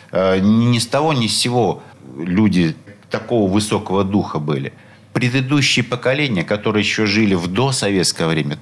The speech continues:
тоже обладали этими великими качествами. Сейчас немножечко что-то ушло,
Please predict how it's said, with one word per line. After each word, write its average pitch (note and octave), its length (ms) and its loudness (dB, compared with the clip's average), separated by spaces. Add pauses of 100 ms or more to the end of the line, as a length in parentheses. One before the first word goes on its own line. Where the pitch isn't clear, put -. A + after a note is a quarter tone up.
тоже D#3+ 420 0
обладали A#2 1000 0
этими E2+ 580 -4 (240)
великими G2 640 0
качествами. D2 800 -6 (640)
Сейчас - 800 -2 (520)
немножечко G2+ 1080 2
что-то G#2 540 -2
ушло, F#2+ 640 0